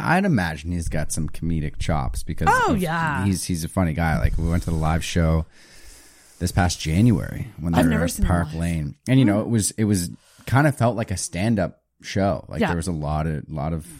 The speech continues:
Speaker 1: comedic, um, elements to it.
Speaker 2: Yeah.
Speaker 1: So, yeah, they're doing well. I think we've probably
Speaker 2: <laughs>
Speaker 1: sucked
Speaker 2: Hammered
Speaker 1: their
Speaker 2: that.
Speaker 1: dicks long en-, <laughs> no,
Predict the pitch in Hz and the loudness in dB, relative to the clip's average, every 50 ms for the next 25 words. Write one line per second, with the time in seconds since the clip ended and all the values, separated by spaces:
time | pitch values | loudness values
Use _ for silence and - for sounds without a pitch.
0 | - _ - - 95 87 87 87 82 80 - - - _ _ _ _ _ _ _ | -20 _ -4 0 2 2 2 2 2 0 -4 -8 -18 _ _ _ _ _ _ _
1 | - - - 71 69 69 71 69 71 80 - _ - - - - 80 101 113 87 | -10 -8 -6 -4 -4 -4 -4 -6 -8 -10 -14 _ -18 -12 -6 -2 0 2 0 0
2 | - - - - - - - - _ _ _ - - 240 180 160 - _ _ _ | -2 -4 -10 -10 -8 -8 -10 -10 _ _ _ -2 0 0 0 0 -4 _ _ _
3 | _ _ _ _ _ _ - - - - - 110 104 101 101 95 87 - _ _ | _ _ _ _ _ _ -14 -10 -4 0 2 4 6 6 6 4 2 -2 _ _
4 | _ _ _ _ _ _ _ _ _ _ _ - 151 165 139 95 80 71 71 113 | _ _ _ _ _ _ _ _ _ _ _ 0 2 2 2 2 0 -2 0 2
5 | 113 110 123 120 117 113 104 98 92 92 98 113 117 - - 95 - - 101 95 | 4 4 4 4 4 4 4 4 4 4 4 2 2 0 -2 -4 0 0 0 0
6 | - 98 95 85 - - 90 90 92 90 90 92 90 90 87 87 87 - _ _ | 2 0 0 0 0 0 2 2 4 4 4 2 2 2 2 0 0 -4 _ _
7 | _ - - - - - - 190 - - - 190 - - - - 262 247 240 233 | _ -20 -20 -20 -12 -6 -4 -4 -2 -2 -4 -4 -4 -2 2 4 4 4 4 6
8 | 220 208 214 214 85 82 254 - 95 95 - - - 92 90 92 90 92 90 87 | 6 6 6 6 4 4 4 4 4 4 2 0 0 2 4 6 6 6 4 4
9 | - - 90 101 123 117 | 4 6 6 8 8 8